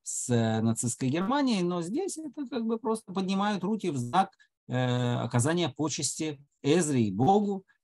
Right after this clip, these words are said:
все кланяются, и левиты, они тут перечисляются по именам, объясняют народу закон, объясняют народу Тору. «Мевиним это ам ла Тора».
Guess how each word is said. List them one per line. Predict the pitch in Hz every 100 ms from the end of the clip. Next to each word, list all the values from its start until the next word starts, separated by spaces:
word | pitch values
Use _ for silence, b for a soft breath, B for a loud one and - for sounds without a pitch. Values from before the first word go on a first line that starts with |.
| _
все | - 202
кланяются, | - 135 156 196 226 220 - 202 196 196 _ _ _ _ _ -
и | 196 247 262 240 180
левиты, | 139 139 135 135 143 214 240 254 _
они | 113 110
тут | 107
перечисляются | 117 117 - - 185 190 127
по | 120 110
именам, | 101 110 196 302 294 _
объясняют | 143 151 175 185 170 196 196 240 254 247 208
народу | 208 196 208 196 185
закон, | 185 - 190 123
объясняют | 113 120 190 196
народу | 180 190 180 175
Тору. | 190 135 90 _ _ _ -
«Мевиним | 170 160 170 170 202 240
это | 233 208 196
ам | 185 196 190
ла | 175
Тора». | 180 170 143